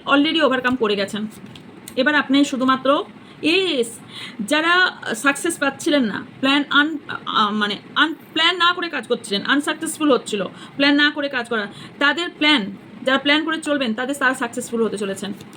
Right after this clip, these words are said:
ওকে? আহ, ভীষণভাবে, পার্সোনালভাবে যারা শরতে আছেন বা কানাকাটি করছিলেন, সেই সিচুয়েশন থেকে বেরিয়ে আসুন।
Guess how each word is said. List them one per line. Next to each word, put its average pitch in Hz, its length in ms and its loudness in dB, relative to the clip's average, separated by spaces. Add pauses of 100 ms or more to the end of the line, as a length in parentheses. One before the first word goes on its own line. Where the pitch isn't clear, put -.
ওকে? 254 300 0 (920)
আহ, 269 300 2
ভীষণভাবে, 339 720 -2
পার্সোনালভাবে 302 640 -4
যারা 285 180 -2
শরতে 294 460 -4
আছেন 277 320 -4
বা 285 60 -4
কানাকাটি 269 380 -6
করছিলেন, 262 380 -2
সেই 254 140 0
সিচুয়েশন 247 440 -6
থেকে 247 140 -2
বেরিয়ে 226 260 4
আসুন। 240 220 0